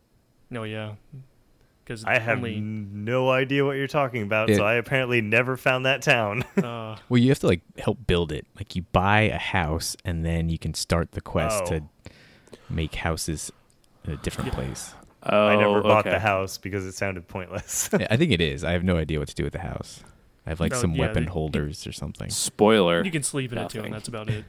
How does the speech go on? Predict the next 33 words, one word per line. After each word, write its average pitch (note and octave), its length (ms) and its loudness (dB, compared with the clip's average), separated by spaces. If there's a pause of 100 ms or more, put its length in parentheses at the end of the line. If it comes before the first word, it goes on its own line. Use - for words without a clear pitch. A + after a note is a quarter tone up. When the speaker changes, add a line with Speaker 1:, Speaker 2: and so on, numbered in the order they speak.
Speaker 1:
Yeah. C2 200 -12
Speaker 4:
Yep. F#2 140 -2 (1600)
I G#2 100 4
know G2 100 2
Speaker 2:
Sleeping. F#2+ 60 4
Speaker 4:
exactly F#2 380 2
what F2+ 160 0
quest - 340 -2
you're G2+ 60 -4
talking F2 340 -4
about. E2 200 -2
That's - 280 0
when D#2 100 -4
I - 80 -12
stopped - 500 -2
playing. D#2 460 -6
Speaker 3:
Uh, C#2 280 -8 (380)
I G#2+ 40 -4
think C#3 120 6
I - 20 6
wanna C3+ 140 6
finish A2 280 2
that E2+ 340 0
and E2+ 80 -2
then E2 160 0
probably D#2 260 -2
just, - 440 -12 (720)
um, - 340 -8
go E2 100 2
right D#2 220 0
to D#2+ 100 -6
the D#2+ 80 -4
ending. D#2+ 380 -4